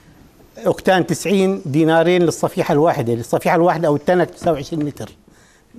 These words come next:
بمعنى تقريبًا يعني نسبة يعني كبيرة.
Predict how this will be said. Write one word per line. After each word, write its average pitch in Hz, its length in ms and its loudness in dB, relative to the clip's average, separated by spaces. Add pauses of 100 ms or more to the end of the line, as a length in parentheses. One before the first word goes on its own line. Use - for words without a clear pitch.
(220)
بمعنى 175 500 2
تقريبًا 160 560 -2
يعني 156 500 2 (320)
نسبة 160 220 0
يعني 147 180 2
كبيرة. 143 380 0